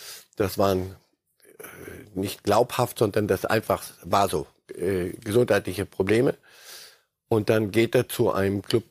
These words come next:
wie R B Leipzig, völliger Entgegenentwurf, äh, zumindest in der,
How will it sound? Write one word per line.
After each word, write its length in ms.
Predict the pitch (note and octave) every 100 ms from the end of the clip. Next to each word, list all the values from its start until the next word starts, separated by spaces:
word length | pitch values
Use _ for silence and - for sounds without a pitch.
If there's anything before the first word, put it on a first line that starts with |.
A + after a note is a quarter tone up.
| _
wie 280 | G#2+ F#2+ F2+
R 220 | - F#2
B 120 | F2+
Leipzig, 460 | E2+ G2 - - -
völliger 360 | - G#2+ G#2 G2
Entgegenentwurf, 1040 | F#2 G#2+ G2+ G2+ F#2 G#2 F#2+ - - - _ _ _ -
äh, 40 | -
zumindest 480 | - F2 F#2+ F#2+ -
in 140 | B1+ F2
der, 300 | F2 D#2